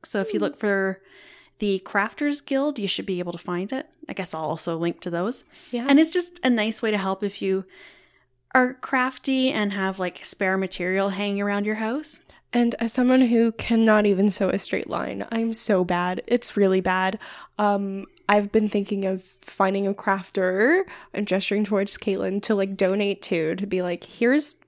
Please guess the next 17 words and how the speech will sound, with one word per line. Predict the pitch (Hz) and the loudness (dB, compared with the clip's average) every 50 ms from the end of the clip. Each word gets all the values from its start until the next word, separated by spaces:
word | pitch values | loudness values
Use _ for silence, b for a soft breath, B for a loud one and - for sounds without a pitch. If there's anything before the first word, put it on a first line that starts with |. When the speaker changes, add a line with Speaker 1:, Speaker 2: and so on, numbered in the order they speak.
| _ _ _ | _ _ _
Speaker 2:
fabric, | - 214 208 208 208 214 220 214 214 214 | 0 4 6 6 6 4 2 0 0 -2
here's, | - - 220 220 220 226 220 202 - - - B B B B B B - | -4 0 2 4 4 4 2 0 -2 -4 -6 B B B B B B -2
I'm | 202 220 | -2 -2
trying | 208 - 240 226 220 226 | 2 4 4 4 6 6
to | 226 | 4
help, | 214 214 208 208 | 4 4 2 2
but | - 202 | 2 4
I | 190 196 | 4 4
just | 190 175 202 - - | 2 2 -2 -4 -4
can't, | - - 202 190 190 - - | -2 -2 0 0 0 -2 -2
I | 202 196 | -4 -6
can't | - - - 190 185 - - | -4 -4 -6 -6 -6 -6 -6
sew | - - - | -6 -6 -4
a | 185 | -4
straight | 202 - - - - - | -6 -6 -6 -8 -6 -4
line." | - - 208 247 | -2 2 4 6
Speaker 1:
Yeah, | 277 240 240 | 6 6 4